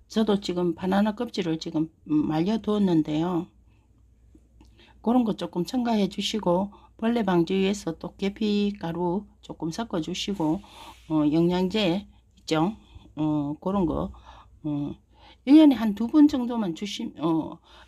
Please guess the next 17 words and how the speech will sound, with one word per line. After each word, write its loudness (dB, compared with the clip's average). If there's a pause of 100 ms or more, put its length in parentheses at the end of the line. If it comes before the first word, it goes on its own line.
위에 8
얹어 6
주셔도 -4
괜찮아요. -6 (420)
음, -2 (180)
예. -4 (480)
이렇게 -4
하시면, -2 (460)
어, -6
무난하게 0 (400)
옥견이 0 (280)
멋스럽게 -4
잘 -6
자랄 -4
것 -12
같은 -6
생각입니다. -2